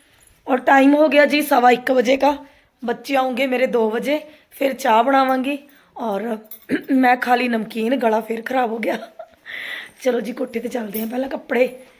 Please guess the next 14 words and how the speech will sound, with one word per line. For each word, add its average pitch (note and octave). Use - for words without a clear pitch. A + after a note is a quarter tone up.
ਲਿਆਈਏ A3
ਤਾਰ A3
ਕੇ, C#4+
ਧੋਏ C#4
ਤੇ A#3
ਮੈਂ। A#3
ਓਏ D#4
ਲਿਓ, C4
ਓ D4
ਲਿਓ, E4+
ਲਿਓ A3
ਅੰਦਰ G3
ਹੀ A3
ਬੈਠਾ, A3